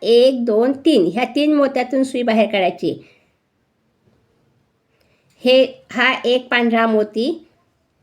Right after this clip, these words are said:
ह्याच्यातनं सुई बाहेर काढली पहा, ही अशी सुई बाहेर काढून घेतली. नंतर परत हा एक पांढरा मोती, ह्याच्यातनं सुई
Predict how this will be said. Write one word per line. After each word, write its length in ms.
ह्याच्यातनं 440
सुई 220
बाहेर 320
काढली 340
पहा, 360
ही 60
अशी 240
सुई 180
बाहेर 300
काढून 340
घेतली. 400
नंतर 400
परत 320
हा 280
एक 420
पांढरा 380
मोती, 380
ह्याच्यातनं 480
सुई 300